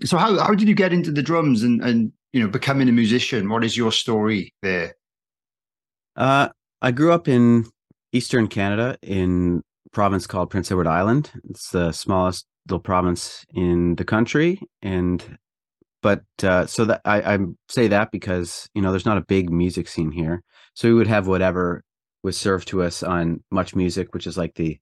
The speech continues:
Speaker 2: M T V of Canada kind of thing. And, uh, so, uh, I guess just, like, by watching Much Music, I just caught, caught the bug. Um, my uncle was a, is a drummer, um, but we didn't re-,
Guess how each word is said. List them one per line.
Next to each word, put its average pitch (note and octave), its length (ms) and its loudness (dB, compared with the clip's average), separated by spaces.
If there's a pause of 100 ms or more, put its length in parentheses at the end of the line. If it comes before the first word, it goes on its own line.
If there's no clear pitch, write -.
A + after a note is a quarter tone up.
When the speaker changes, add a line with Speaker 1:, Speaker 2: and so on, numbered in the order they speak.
(420)
Speaker 2:
M F#2 140 -2
T F#2 160 -6
V E2+ 180 -2
of D#2+ 120 -8
Canada F2+ 400 -4
kind G2+ 200 -4
of G2+ 80 -6
thing. G#2 220 -6 (720)
And, F#2 260 0
uh, F#2+ 180 2
so, G#2+ 320 0 (880)
uh, A2+ 280 2
I A#2+ 100 0
guess B3 200 0
just, - 200 -2
like, G#2+ 180 0 (760)
by G2+ 100 4
watching G2 420 2
Much F#2+ 260 -2
Music, G2 400 -2
I F2+ 220 0 (120)
just - 240 -16
caught, G2 300 0 (120)
caught G2+ 220 -2
the F#2 60 -4
bug. F#2+ 420 2 (260)
Um, E2+ 440 -4 (560)
my A2 100 2
uncle B2 300 4
was A2+ 160 2
a, F#2+ 100 0 (280)
is A#2+ 200 4
a F#2+ 40 -2
drummer, F#2+ 460 -2 (240)
um, F2+ 460 -2 (480)
but C3+ 140 0
we D#3 100 4
didn't E3 180 4
re-, C3 100 2